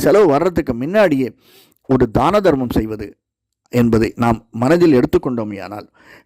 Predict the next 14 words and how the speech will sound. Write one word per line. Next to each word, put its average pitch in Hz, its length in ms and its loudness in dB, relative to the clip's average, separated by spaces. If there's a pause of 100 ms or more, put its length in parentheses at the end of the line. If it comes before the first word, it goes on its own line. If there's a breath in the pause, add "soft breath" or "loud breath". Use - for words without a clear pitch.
(100)
சி-, - 160 -18 (140)
நிச்சயமாக 156 600 2 (100)
செவ்வாய்க்கிழமைகளில் 147 840 -4 (160)
ஈவினிங் 165 340 -2 (140)
ஏழு 160 300 4
to 113 60 0 (100)
எட்டு 123 240 -2 (1000)
கோவிலுக்கு 170 500 2 (100)
சென்று 113 360 -10
நமது 123 340 -10
இஷ்ட 165 180 -2
தெய்வத்தை, 127 500 0
குலதெய்வத்தை 127 540 -2
வணங்கி 131 220 -6